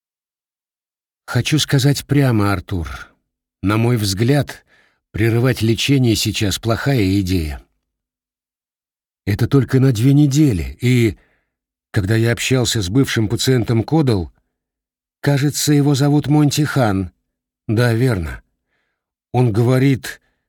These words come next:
Все говорят, что лечение у Кодал не сравнится ни с одним курсом, который они проходили ранее. «Ещё бы», отзывается доктор Дан.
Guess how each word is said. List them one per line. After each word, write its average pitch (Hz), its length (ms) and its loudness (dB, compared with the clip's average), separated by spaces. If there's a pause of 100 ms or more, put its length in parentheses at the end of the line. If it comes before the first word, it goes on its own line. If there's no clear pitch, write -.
(600)
Все - 480 0
говорят, 107 420 0
что - 160 -4
лечение 127 460 2
у 123 80 2
Кодал 98 480 -2 (360)
не 120 140 0
сравнится 123 600 0
ни 127 100 2
с 113 100 -2
одним 135 320 2
курсом, 123 540 0 (340)
который 120 380 0
они 123 180 2
проходили 127 460 0
ранее. 82 520 -2 (1000)
«Ещё 151 800 0
бы», 92 280 -4 (920)
отзывается 101 680 -2
доктор 98 340 -4
Дан. 76 380 -8